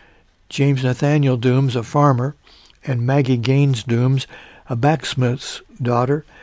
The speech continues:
had been Cumberland Presbyterians in Cotoia, Lyon County, Kentucky.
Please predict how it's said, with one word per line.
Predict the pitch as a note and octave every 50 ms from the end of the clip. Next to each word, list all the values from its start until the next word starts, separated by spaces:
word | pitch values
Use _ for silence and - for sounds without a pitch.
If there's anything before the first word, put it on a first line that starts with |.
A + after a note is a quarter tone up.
| - - - - _
had | - C3 A#2 A2
been | A2+ C3 A#2+ B2
Cumberland | A#2 - D#3 D#3 D3+ D#3 D3+ C#3+ C3+
Presbyterians | C#3+ C#3 C3+ C3 - C3 A2+ - C3+ C3 B2+ C#3 C#3+ C#3 C3+ B2 - - -
in | C#3 B2 A#2+ A#2 G#2+ - _ _ _ _ _ _ _ _ _ _ _ _ _ _ _ _
Cotoia, | - B2+ - - - D3 C#3+ D3 D3 D3 D3+ D#3+ D#3+ D3
Lyon | B2+ B2 C3 C#3 C#3+ C#3+ C#3
County, | C3+ - C#3 C#3 C3+ C#3 C3+
Kentucky. | - C3+ C3 - C#3+ B2+ - - - G2+ G#3 -